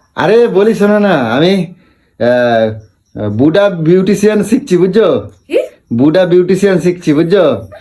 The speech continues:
Speaker 1: ওই দা, হাসছিস কেন? এই শোনো, ওই ঘরে যাও তো, মামার সাথে একটু কথা বললি, যাও। যাও, ওই ঘরে চলে যাও। যাও। আরে, আমার কি মজা হচ্ছে জানো?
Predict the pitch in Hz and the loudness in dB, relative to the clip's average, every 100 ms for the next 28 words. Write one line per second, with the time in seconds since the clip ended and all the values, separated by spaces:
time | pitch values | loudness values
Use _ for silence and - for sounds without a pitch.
0 | - _ - - _ _ _ _ _ _ | -20 _ -20 -20 _ _ _ _ _ _
1 | _ - - - - 135 160 156 151 131 | _ -20 -20 -20 -10 -4 -2 0 -2 -2
2 | 143 180 185 190 180 135 113 - _ _ | -2 -2 -2 0 0 -2 -6 -16 _ _
3 | - 180 190 208 214 208 208 214 226 226 | -2 0 0 2 2 2 2 2 0 2
4 | 254 202 196 202 190 202 202 185 190 196 | 2 2 0 0 0 0 0 0 0 2
5 | 202 180 147 - _ - - 139 175 180 | 2 0 -4 -10 _ -20 -8 -2 0 0
6 | 180 175 170 165 143 - _ _ _ _ | 0 2 2 0 -2 -8 _ _ _ _
7 | _ _ _ 107 117 135 113 - 240 160 | _ _ _ -4 0 0 0 0 0 0
8 | 262 - - 277 165 156 151 190 247 254 | 0 -2 -2 0 2 2 2 2 0 0
9 | 262 294 330 339 170 113 | 0 2 2 2 0 -4